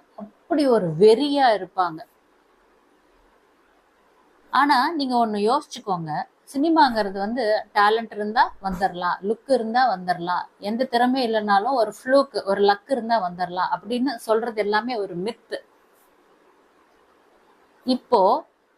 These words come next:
நிறைய பேர் இதுக்காக ட்ரை பண்றவங்களும் இருக்காங்க,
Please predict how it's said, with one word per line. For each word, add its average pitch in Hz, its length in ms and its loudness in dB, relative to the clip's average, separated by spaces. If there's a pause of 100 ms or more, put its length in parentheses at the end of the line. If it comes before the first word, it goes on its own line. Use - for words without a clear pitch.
(600)
நிறைய 240 420 4
பேர் 330 280 0
இதுக்காக 262 540 0
ட்ரை 226 300 0
பண்றவங்களும் 269 580 -2
இருக்காங்க, 214 400 -2